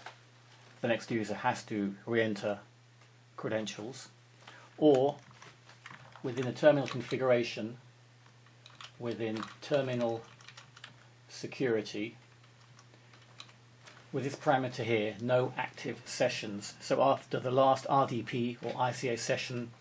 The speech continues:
has been logged out of, the terminal by default does nothing. So we emulate a P C in that respect, but it might be more intuitive for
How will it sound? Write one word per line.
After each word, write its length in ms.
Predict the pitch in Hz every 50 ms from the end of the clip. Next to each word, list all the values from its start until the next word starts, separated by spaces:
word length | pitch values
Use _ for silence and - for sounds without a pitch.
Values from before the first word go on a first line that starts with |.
| - - - - - - -
has 200 | - 131 120 -
been 240 | - 131 120 117 120
logged 200 | 120 113 101 127
out 280 | 113 110 104 - -
of, 220 | 107 98 107 - - - - - - - - - - -
the 60 | - 113
terminal 400 | - - 139 131 123 127 120 107
by 140 | 120 113 110
default 440 | - 147 131 - - 120 107 -
does 200 | - 120 113 -
nothing. 400 | 120 117 98 - - 107 98 107 107 - - - - - - - - -
So 240 | - - - 139 123
we 180 | 120 113 131 131
emulate 320 | 127 127 117 113 110 -
a 60 | 120
P 180 | - - - 117
C 200 | - - - 131
in 80 | 120 110
that 160 | 101 98 101
respect, 540 | 101 - - - 113 113 - - - - - - - - - - - - -
but 140 | - 120 123
it 80 | 143 139
might 220 | 135 135 143 143
be 60 | 139
more 200 | 139 139 135 127
intuitive 680 | 120 117 120 - 147 135 135 - - - 113 113 113 - - - - - - - - - - - - - - - - - - -
for 420 | - 135 127 127 123 120 117 113